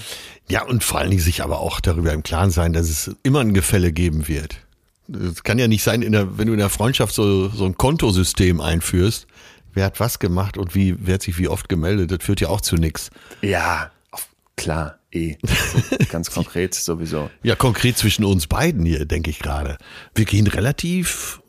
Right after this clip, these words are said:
Speaker 1: schuldfrei miteinander um. Also es kommt ja immer mal vor, dass einer keine Zeit hat, äh, verschieben will oder,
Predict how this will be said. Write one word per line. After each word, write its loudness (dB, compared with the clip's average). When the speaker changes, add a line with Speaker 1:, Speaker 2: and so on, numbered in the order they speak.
Speaker 1:
schuldfrei 0
miteinander 2
um. -2
Also -2
es -6
kommt 0
ja 2
immer -2
mal 0
vor, 0
dass 0
einer 2
keine -2
Zeit 0
hat, -2
äh, -10
verschieben -2
will 2
oder, -2